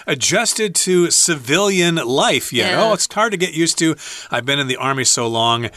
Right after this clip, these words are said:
Speaker 1: I was used to that." And, uh, let's move on now to the next paragraph here. It
Speaker 2: Hmm.
Speaker 1: says, "However, the passage of time took its toll." In other words, time passed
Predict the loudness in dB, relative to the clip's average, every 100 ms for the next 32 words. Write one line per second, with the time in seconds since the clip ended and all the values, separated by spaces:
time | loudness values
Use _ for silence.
0 | -14 -14 -6 -2 -2 -2 -2 -4 -6 -4
1 | -4 -6 -12 -20 -20 -14 -8 -8 -6 -4
2 | -4 -4 -2 0 0 0 0 -2 -2 -2
3 | -4 -2 -4 -2 -2 0 0 0 0 -4
4 | -2 -4 -4 -4 0 2 2 2 0 -2
5 | -2 -4 -4 -2 -2 -2 -4 -2 -2 -2
6 | -2 -4 -2 -2 -4 -4 0 2 2 -2
7 | -6 -6 -4 -2 -2 0 -4 -2 -2 -2
8 | -2 -2 0 0 -2